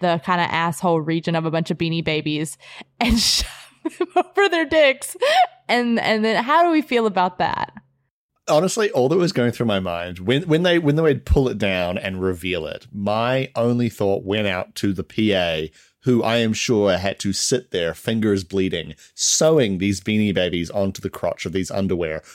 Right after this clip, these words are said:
Speaker 2: for, like, eighteen bucks an hour and think, "One day, one day this is all gonna be worth it, and I'll be a producer, and I'll make someone else sew a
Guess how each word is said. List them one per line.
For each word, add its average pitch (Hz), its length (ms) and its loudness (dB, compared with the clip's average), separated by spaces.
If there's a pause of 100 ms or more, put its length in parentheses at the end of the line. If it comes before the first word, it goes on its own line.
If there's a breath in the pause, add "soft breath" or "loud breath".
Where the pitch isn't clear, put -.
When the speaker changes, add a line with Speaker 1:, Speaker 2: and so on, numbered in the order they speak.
(100)
Speaker 2:
for, 170 340 2
like, 123 280 2
eighteen 98 420 -2
bucks - 300 -4
an 92 80 -2
hour 87 320 -4
and 95 200 -6
think, 104 460 -4
"One 107 240 0
day, 80 320 -4 (360 soft breath)
one 135 220 4
day 123 160 6
this 107 200 0
is 95 100 -4
all 113 260 6
gonna 101 200 0
be 95 160 2
worth 90 360 0
it, - 160 -6
and 92 120 -6
I'll 95 100 0
be 92 180 -2
a 85 60 -4
producer, 80 460 -6
and 127 80 0
I'll 190 80 2
make 185 160 0
someone 180 240 0
else 220 180 0
sew 92 300 0
a 85 140 -2